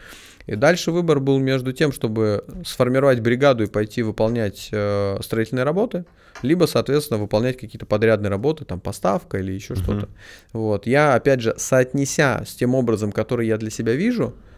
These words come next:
Speaker 1: понял, что это точно не участок, что это точно как бы не работа с бригадой, что это всё-таки больше про офис, про команду.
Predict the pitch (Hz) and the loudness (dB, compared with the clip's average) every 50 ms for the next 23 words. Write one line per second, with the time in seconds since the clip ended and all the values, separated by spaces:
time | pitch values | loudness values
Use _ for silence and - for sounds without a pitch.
0 | - - - 160 180 185 160 - - 135 131 - 117 - 139 147 - - 117 110 | -6 2 4 4 4 4 2 0 0 0 -2 0 0 2 2 2 2 0 -2 -2
1 | 113 117 113 113 - 117 101 101 - - - - - - 113 107 - 107 - 131 | 0 0 -2 -2 -2 -2 -2 -4 -6 -12 -16 -12 -6 -2 -2 -2 -2 -2 -2 -2
2 | 143 - - - 107 - 107 104 101 101 104 104 107 113 117 120 113 107 101 107 | -2 -2 -2 -4 -4 -2 -2 -2 -2 -2 -2 -2 0 -2 0 0 0 0 0 0
3 | 117 117 110 - 98 95 90 92 98 98 113 143 165 175 156 131 110 - - - | 0 -2 0 -2 -4 -2 -2 -2 -2 0 2 2 2 2 2 0 -2 -4 -2 -2
4 | 110 113 - - - - 104 107 - 101 95 107 107 104 - 98 - - 95 101 | -2 -2 -2 -6 -8 -8 -8 -6 -6 -6 -4 -4 -4 -4 -6 -8 -6 -2 0 2
5 | 127 156 180 170 - 151 139 - - - - 92 - 104 92 95 101 123 151 170 | 2 2 2 0 -2 -4 -6 -6 -6 -8 -8 -8 -6 -6 -4 -2 -2 0 0 0
6 | 170 170 165 156 139 139 131 120 | 0 0 0 0 2 0 0 0